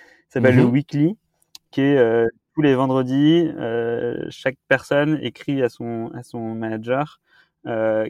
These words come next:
Speaker 1: qu'est-ce qu'elle a fait de la semaine, donc qu'est-ce qu'elle a shippé pendant la semaine,
Speaker 2: Mhm.
Speaker 1: quels étaient les lowlights, donc, euh, ce qui a pas, s'est pas passé comme prévu, et les priorités de la semaine prochaine.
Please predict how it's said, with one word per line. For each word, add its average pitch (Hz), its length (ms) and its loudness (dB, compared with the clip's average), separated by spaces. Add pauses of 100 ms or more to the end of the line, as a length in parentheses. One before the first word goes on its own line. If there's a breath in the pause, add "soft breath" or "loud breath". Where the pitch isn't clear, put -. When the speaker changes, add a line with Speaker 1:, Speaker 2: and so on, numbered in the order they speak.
Speaker 1:
qu'est-ce 127 160 -6
qu'elle 113 160 0
a 110 80 0
fait 139 260 -2
de 123 60 -6
la 117 80 0
semaine, 120 260 -6
donc 110 120 -8
qu'est-ce 107 100 -12
qu'elle 104 140 -6
a 101 40 -2
shippé 131 380 -8
pendant 120 200 -6
la 107 80 -8
semaine, 123 300 -8
Speaker 2:
Mhm. 120 300 -4 (240)
Speaker 1:
quels 113 200 -4
étaient 113 180 -6
les 110 100 -2
lowlights, 117 460 0 (120)
donc, 104 200 -16
euh, 101 160 -10
ce - 100 -20
qui - 100 -14
a 95 60 -10
pas, 110 240 -8
s'est - 160 -20
pas 107 140 -6
passé 113 260 -10
comme 107 140 -12
prévu, 120 340 -6
et 135 40 0
les 110 100 -2
priorités 117 260 -10
de 120 60 -6
la 113 60 -8
semaine 110 180 -14
prochaine. 123 360 -12